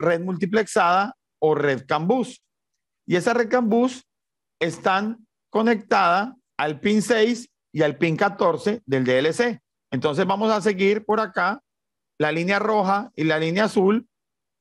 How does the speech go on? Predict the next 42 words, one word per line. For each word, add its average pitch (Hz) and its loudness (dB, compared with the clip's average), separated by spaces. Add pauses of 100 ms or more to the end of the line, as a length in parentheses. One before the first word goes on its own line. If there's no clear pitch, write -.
(1500)
Vamos 143 -4
a 175 0
mirar 156 0
a 165 2
ver 175 2
hacia 151 -2
dónde 160 -2
di-, 170 -10
dirige. 202 2 (380)
Aquí 160 -4
nos 208 0
dice 214 0
que 214 -2
podemos, 190 0
mire, 170 -2
el 165 2
primer 196 0
que 233 -2
conectamos 214 -2
acá 233 0
fue 208 0
el 170 -6
T 214 0
C 180 0
M 131 -6 (1040)
o 233 0
la 165 0
computadora 165 0
de 180 2
la 175 0
transmisión. 160 0 (680)
Vamos 170 0
a 190 -2
seguir 170 -2
por 202 0
esta 208 -2
línea 196 -2 (320)
y 170 -2
nos 180 0
dice 185 -2
que 226 -2
aquí 220 -2